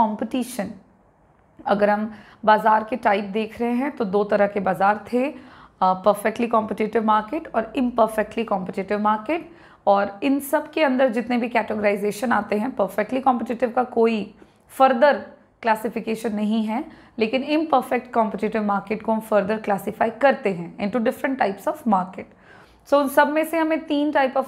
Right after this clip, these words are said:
market discuss करना है। पहला जो टाइप है perfectly competitive market,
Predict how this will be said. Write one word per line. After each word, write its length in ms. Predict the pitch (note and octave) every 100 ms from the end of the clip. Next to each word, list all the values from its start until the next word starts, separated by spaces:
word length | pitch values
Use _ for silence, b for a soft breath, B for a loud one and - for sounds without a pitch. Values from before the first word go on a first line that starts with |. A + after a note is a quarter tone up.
| A#3
market 340 | A3 G#3 G#3
discuss 300 | G#3 - B3+ C4
करना 260 | C4+ B3+ C4
है। 220 | B3 C4+ - B B B -
पहला 520 | C4+ A#3+ D#4 C4+ G#3+ - - _ F#3+
जो 80 |
टाइप 360 | G#3+ G#3+ G3 G3
है 260 | - A3+ A3+
perfectly 540 | G#3+ G#3 - C4 C#4
competitive 580 | B3+ G#3 G3 G3+ G3 G3
market, 400 | F#3 F3+ F#3 E4